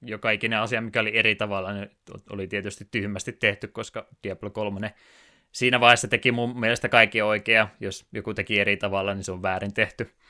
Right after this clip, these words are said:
mikä on todella typerä tapa a-, ajatella pelisuunnittelua sun muuta, mutta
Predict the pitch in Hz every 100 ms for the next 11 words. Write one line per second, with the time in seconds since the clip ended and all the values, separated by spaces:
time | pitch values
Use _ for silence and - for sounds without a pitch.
0 | - - - - - 101 98 - 101 101
1 | 104 - _ - _ _ - 98 104 104
2 | 104 104 101 98 - - 98 101 - -
3 | 117 117 117 110 104 _ - 101 98 110
4 | 101 101 - 104 104 117 123 127 113 110
5 | 107 120